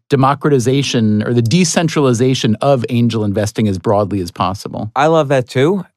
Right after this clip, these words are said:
Speaker 2: And that's why, um, I've signed up for AngelList, which
Speaker 1: Uh,
Speaker 2: is,
Speaker 1: right.
Speaker 2: so Naval Ravikant, uh, was a successful C E O and entrepreneur and venture capitalist, set up AngelList,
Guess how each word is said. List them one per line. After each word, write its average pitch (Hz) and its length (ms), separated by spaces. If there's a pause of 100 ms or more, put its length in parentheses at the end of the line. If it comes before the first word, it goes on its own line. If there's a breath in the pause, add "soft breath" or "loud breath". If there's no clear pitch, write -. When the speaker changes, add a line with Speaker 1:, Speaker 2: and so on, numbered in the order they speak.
Speaker 2:
And 120 400
that's 127 220
why, 120 480
um, 127 580
I've 123 240
signed 117 280
up 113 120
for 107 400
AngelList, 110 760 (320)
which 120 120
Speaker 1:
Uh, 135 120
Speaker 2:
is, 123 120
Speaker 1:
right. 101 220 (160)
Speaker 2:
so 127 160
Naval 135 440
Ravikant, 127 800
uh, 107 560
was 113 240
a 107 100
successful 117 600
C 113 340
E 117 60
O 113 140
and 110 80
entrepreneur 110 720
and 120 200
venture 120 240
capitalist, 107 680 (280)
set 131 280
up 143 100
AngelList, 110 800